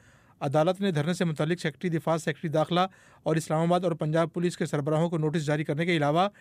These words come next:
اٹارنی جنرل کو بھی نوٹس جاری کیا ہے اور ان سے دو روز میں تفصیلی جواب طلب کیا ہے۔ قومی اسمبلی میں قائد حزب اختلاف سید خورشید شاہ نے حکومت کو مشورہ دیا ہے کہ وہ فیض آباد پر دھرنا ختم کروانے کے لیے فوجی قیادت سے بات کرے۔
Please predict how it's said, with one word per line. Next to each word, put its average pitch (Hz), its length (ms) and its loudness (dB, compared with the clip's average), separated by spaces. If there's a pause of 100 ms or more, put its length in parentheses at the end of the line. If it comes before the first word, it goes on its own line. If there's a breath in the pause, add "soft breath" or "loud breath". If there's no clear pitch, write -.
اٹارنی 165 320 0
جنرل 180 220 2
کو 185 120 2
بھی 180 100 0
نوٹس 165 280 0
جاری 165 200 2
کیا 170 260 2
ہے 196 100 2 (300 loud breath)
اور 160 140 0
ان 185 100 2
سے 180 120 0
دو 160 180 2
روز 175 180 2
میں 185 100 2
تفصیلی 175 380 -2
جواب 160 260 2
طلب 165 200 -4
کیا 165 260 2
ہے۔ 131 140 -2 (360 soft breath)
قومی 175 260 2
اسمبلی 180 280 2
میں 185 120 2
قائد 165 240 2
حزب 170 280 2
اختلاف 165 420 0
سید 170 260 0
خورشید 165 340 -2
شاہ 165 180 0
نے 175 120 2
حکومت 160 320 0
کو 165 100 -4
مشورہ 156 340 0
دیا 160 280 4
ہے 170 80 0 (420 soft breath)
کہ 175 80 0
وہ 175 120 4
فیض 165 200 2
آباد 175 260 4
پر 180 100 0
دھرنا 151 240 0
ختم 170 260 0
کروانے 165 340 0
کے 175 80 -4
لیے 180 180 2
فوجی 160 300 0
قیادت 165 400 -2
سے 180 80 -2
بات 156 240 2
کرے۔ 151 300 0